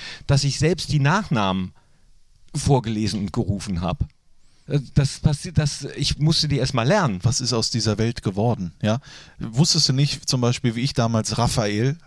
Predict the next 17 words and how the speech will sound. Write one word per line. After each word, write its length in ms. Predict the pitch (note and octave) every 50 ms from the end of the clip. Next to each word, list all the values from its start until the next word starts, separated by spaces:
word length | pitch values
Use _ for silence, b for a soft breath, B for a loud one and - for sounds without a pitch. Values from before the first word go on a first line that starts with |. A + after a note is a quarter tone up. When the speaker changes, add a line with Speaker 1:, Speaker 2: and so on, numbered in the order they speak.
| - -
Speaker 2:
also 280 | A#2 G2+ G2 G2+ F#2+ G2
Raphael, 1300 | - - A2 A#2 A#2 B2 C3 C#3+ C#3 C#3+ D#3+ - - - C#3 B2 A#2+ C3 B2 B2 B2 B2+ C#3 D3+ E3+ - - A#3+ G3
Speaker 1:
<laughs> 200 | - - - -
Speaker 2:
so 140 | - - C3
hättest 220 | C#3 C#3+ - C#3 D3+
du's 60 | -
doch 80 | B2 A2+
machen 240 | A2 G2+ G#2 G#2 F#2+
können. 240 | G2+ G2+ F#2+ F#2 F2+ -
Speaker 1:
Ja, 180 | A#2+ C3 F3 F#3+ -
aber 160 | C#3 D3 D3
d-, 100 | C#3 D3 - -
Speaker 2:
Jonas. 280 | B2 B2 C3 C3 A#2+ -
Speaker 1:
ja, 220 | - D3 F3 F#3+
das 280 | E3 C#3+ E3 E3 - D3+
ist, 340 | E3+ D#3+ - - - - - -
ach, 360 | B2+ C#3+ C#3 - - -